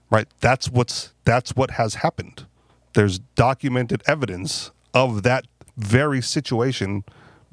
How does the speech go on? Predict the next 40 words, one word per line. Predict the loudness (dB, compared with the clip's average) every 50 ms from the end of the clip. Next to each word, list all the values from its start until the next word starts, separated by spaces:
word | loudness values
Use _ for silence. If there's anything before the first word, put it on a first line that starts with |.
| -6 0
being | 0 2 2 2 0 0
the | 0 -2
case | -2 -2 -2 -4 -4 -8 -10 -10 -8
for | -4 0 0 2
a | 2
lot | 2 0 0
of | -2 -4
the | -4
Palestinian | -2 0 0 0 -2 -2 -2 -2 -2 -2 -2 -2
people, | -2 -2 -2 -4 -8 -10 _ _ _ _ _ _ _ _ _ _ _ _ _ _ _ _ _ _
right? | -2 0 2 2
They, | 2 2
they | 2 0 0 0 2
interviewed | 2 0 0 0 0 0 0 0
one | 0 -2 0
Palestinian, | 0 -2 -2 -2 -4 -4 -4 -2 -2 -2 -2 -4 -4 -8 _ _ _ _ _ _ _ _ 0
um, | 2 2 2 2 0 -2
guy | 0 0 2 2 0
who | 0 0 0 0 2
had | 2 2 2 2 2
his | 2 0 0 -2 -6 -6
land | -4 0 0 2 2 0 0 0
decree | 0 -2 -2 0 -2 -2 -2
from | -2 0 0 0 2 2 0
the | -2 -2
Ottoman | 0 0 0 0 0 0 0
Empire, | 2 2 0 0 0 0 0 0 -2 -8 -14 -20 _ _ _ _ _ _ _ _ _ _ _ _ _
right? | -4 -4 -4 -4 _ _
It | -2 -2 -2 -2 _ -20 -20 _ _
sounds | -10 -8 -6 -2 0 0 2 0 0 -2 -2 0
like | 0 0 0 0 -2
it's | -6 -4 -2 0
ancient | 0 0 0 0 2 0
history, | 0 0 -2 -2 0 0 0 2
but | 0 -2 -4 _ -2
look | 2 2 2 2 0 -2 0
right | 0 0 0 0
there. | 0 0 0 0 -2 -4 -6 -6 -4 -2
It | -2
was, | 0 0 0 -2 -4 -8 -12